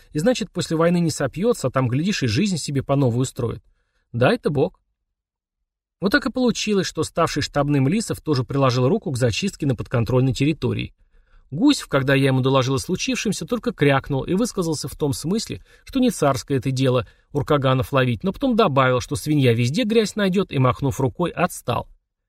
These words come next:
А тем временем мужики вместе с ребятами террор-групп, как хорошие рыбаки во время нереста, продолжали тягать из альпийских лесов одну фигуру за другой.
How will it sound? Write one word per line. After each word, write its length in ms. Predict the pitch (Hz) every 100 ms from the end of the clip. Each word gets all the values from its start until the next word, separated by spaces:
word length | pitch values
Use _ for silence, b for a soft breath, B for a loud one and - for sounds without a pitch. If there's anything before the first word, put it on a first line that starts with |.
| _
А 140 | - 123
тем 200 | 143 135
временем 380 | 147 160 143
мужики 380 | 131 131 135 160
вместе 260 | 143 135 120
с 80 | -
ребятами 460 | 135 139 131 131
террор-групп, 580 | 120 135 135 120 139 196
как 160 | - -
хорошие 380 | 139 139 -
рыбаки 340 | 127 127 135 127
во 140 | 120
время 220 | 120 123
нереста, 500 | 120 143 160 - - b b b
продолжали 460 | - 160 214 247 247
тягать 400 | - 202 208 180
из 100 | 147
альпийских 580 | 151 139 175 - 139 147
лесов 400 | 143 - 254 143
одну 240 | 131 160
фигуру 340 | - 147 139
за 140 | 127 127
другой. 440 | 151 202 127 117